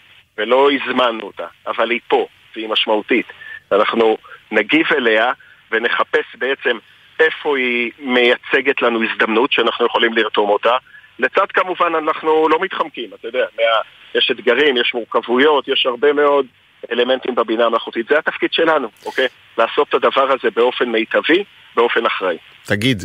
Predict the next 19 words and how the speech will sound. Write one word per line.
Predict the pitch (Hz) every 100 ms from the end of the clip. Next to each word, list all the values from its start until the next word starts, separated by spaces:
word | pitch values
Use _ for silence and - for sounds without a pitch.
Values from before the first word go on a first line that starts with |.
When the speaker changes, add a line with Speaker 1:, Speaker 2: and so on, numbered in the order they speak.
| -
Speaker 2:
אה, | 98 98 90
אני | 107
מהמר | 117 120 151 170
שמבחינת | - 127 104 - 135 143
האימוץ | 117 135 156
הטכנולוגי | 139 120 113 113 151 131 120 127
לתלמידים, | 113 113 107 110 101 151 135 131 - - - - -
אה, | 104 101
שרגילים | - 120 113 110 120 151 151
כבר | 127 127 117
ל-, | 113 113 110
לשוטט | - 113 143
במרחבי | 131 117 107 117
היוטיוב | 127 143 147 127 113
והפורטנייט | 107 - 139 139 123 101
והטיקטוק, | 107 151 139 131 -
זה | 104 113
לא | 120 147 151
יהיה, | 123 127 113